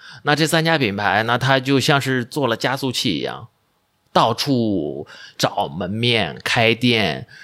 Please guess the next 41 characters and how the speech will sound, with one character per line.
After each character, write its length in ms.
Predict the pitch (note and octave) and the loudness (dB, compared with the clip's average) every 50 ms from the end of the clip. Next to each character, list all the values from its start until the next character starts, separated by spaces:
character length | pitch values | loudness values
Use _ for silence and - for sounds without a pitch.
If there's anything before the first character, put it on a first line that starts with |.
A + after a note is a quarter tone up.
| - - - - | -20 -20 -18 -12
去 340 | - - - A2+ A2 G#2 | -10 -8 -4 -2 -2 -2
做 300 | G2+ - - B2+ G#2+ G2+ | -2 -2 0 0 2 2
营 340 | G#2 F#2 F2 F2+ G2+ G#2 G#2+ | 0 0 -2 -4 -4 -4 -4
销、 600 | G2+ - - A2+ G#2 G#2+ A2 G#2 G#2 G#2+ G#2 G#2+ - - - - _ _ _ | -2 0 0 2 4 4 4 4 2 0 -2 -4 -6 -12 -20 -20 _ _ _
推 360 | - - - C3+ A#2+ A#2 A#2+ A#2 | -8 -2 0 2 4 4 2 2
广， 600 | - A#2+ F#2 E2 E2 D#2 B1+ B1+ C2 F2+ A2+ - - - - - - - | 2 2 2 2 2 0 -2 -4 -6 -8 -10 -12 -14 -18 -20 -20 -12 -6
那 480 | A2+ A#2 A#2 A2+ A2 G#2+ G2+ F#2 - - _ - | -2 0 2 2 2 2 0 -2 -6 -8 _ -2
一 100 | A#2 A#2+ | 0 2
下 200 | - E3 D#3+ C3+ | 4 4 2 2
子 300 | G#2+ A#2 A2 E2+ - - - | 4 2 0 0 -2 -8 -10
能 360 | - G2 G2 G2 G2+ A2+ A2+ F#2+ - | -8 -6 -4 -2 -2 -4 -4 -6 -4
把 320 | - - G1+ A1+ B1+ D#2 F#2+ | -4 -4 -4 -4 -6 -6 -8
这 120 | F#2 G#2+ | -8 -8
个 440 | G2 - G2 F2 D2+ C#2+ D2 - - _ - _ _ _ _ _ _ _ - | -6 -4 -2 -2 0 -2 -4 -6 -8 _ -20 _ _ _ _ _ _ _ -14
三 320 | - - - F#3+ F#3+ F#3+ | -4 0 2 2 4 4
年 200 | D#3+ A#2+ B2+ D3 | 4 4 2 2
后 400 | C#3+ E3 F3+ D#3 A2 D#2 - - _ - - _ _ | 2 2 2 2 2 0 -4 -10 _ -20 -20 _ _
来 300 | - - G#2 G2 G#2 A#2 | -6 -2 0 2 2 2
临 220 | C3 B2 A#2 A#2 B2 | 2 2 0 0 -2
的 100 | B2+ A#2+ | -2 0
这 100 | A#2 A#2 | 0 0
样 160 | G#2+ G2+ G2+ | 0 -2 -4
的 80 | F#2+ | -6
一 80 | F#2+ A2+ | -6 -6
个 80 | A2 A#2+ | -6 -6
市 220 | - - C3+ A#2 | -8 -6 -6 -8
场， 400 | G2+ - - G2 C2+ C2 C#2 - _ _ _ _ _ _ _ - | -8 -8 -8 -8 -8 -10 -14 -18 _ _ _ _ _ _ _ -16
它 260 | - - G#2+ G2 G2 | -10 -6 -4 -2 -2
可 200 | G2+ - A2 G2+ | -4 -4 -6 -4
能 180 | F#2+ G#2 A2 A2+ | -4 -4 -4 -2
就 100 | B2 A2+ | -4 -4
提 240 | G2+ - - F#3 G3+ | -2 0 2 2 2
前 240 | F3+ - A#2 A#2+ | 4 4 2 4
三 200 | B2 B2+ B2 A#2+ | 4 4 4 2
年， 240 | A2 F#2+ D#2 E2 F2 | 2 0 -2 -4 -6
它 100 | - A#2+ | -6 -4
就 180 | A#2 A2+ A2 G2 | -2 -2 -2 -2
把 200 | - - D#2 - | -2 -4 -6 -6
它 180 | - A2 G2+ | -4 -4 -4
给 100 | G#2 G2+ | -4 -6
它 300 | - - A2 F#2+ F#2+ F#2+ | -6 -6 -6 -8 -8 -8